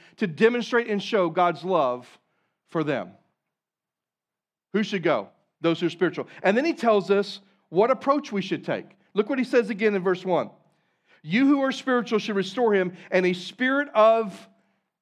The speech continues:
gentleness." How about you? How many of you parents in the room, since it's Mother's Day, we'll talk about parental stuff. How many of you parents in the room, when you discipline your kids,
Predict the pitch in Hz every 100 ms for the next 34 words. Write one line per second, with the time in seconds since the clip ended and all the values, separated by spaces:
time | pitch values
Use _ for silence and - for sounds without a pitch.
0 | _ _ 113 - 190 196 196 165 139 101
1 | - - - - _ _ _ _ _ 160
2 | 185 170 156 147 107 - _ _ _ _
3 | _ _ _ _ _ _ _ _ _ -
4 | 220 277 233 202 - 196 190 156 - 151
5 | 127 131 113 170 175 185 175 135 131 127
6 | 143 151 156 143 139 139 _ _ 160 135
7 | - 127 135 147 _ _ _ 233 294 240
8 | - 190 190 185 160 160 180 185 185 _
9 | _ _ _ _ 156 180 139 185 185 180
10 | 180 165 160 160 170 185 170 -